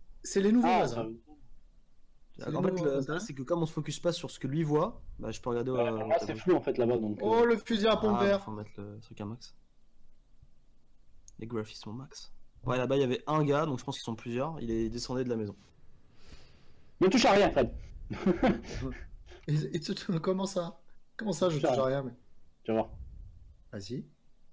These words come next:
Speaker 1: Construis. Ah,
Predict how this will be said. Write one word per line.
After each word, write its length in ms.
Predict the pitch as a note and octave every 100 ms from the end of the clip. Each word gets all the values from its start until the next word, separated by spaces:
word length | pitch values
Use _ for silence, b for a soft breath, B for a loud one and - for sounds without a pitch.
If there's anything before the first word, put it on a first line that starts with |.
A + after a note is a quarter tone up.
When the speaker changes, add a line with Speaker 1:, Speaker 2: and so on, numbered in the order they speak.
| - - - _ _ - -
Speaker 1:
Construis. 440 | E3+ - A2 - - - - - - - - - _ _ - - - - - - - - - - - - - - - - - - - - -
Ah, 40 | -